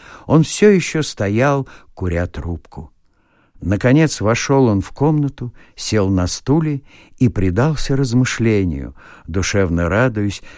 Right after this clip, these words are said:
что доставил гостю своему небольшое удовольствие. Потом мысли его перенеслись незаметно к другим предметам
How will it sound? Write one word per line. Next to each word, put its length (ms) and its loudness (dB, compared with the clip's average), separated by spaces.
что 280 -6
доставил 580 -2
гостю 480 -2
своему 640 -2
небольшое 680 -2
удовольствие. 840 -8
Потом 360 4
мысли 380 2
его 260 0
перенеслись 920 -2
незаметно 720 -2
к 80 -8
другим 440 -2
предметам 720 -2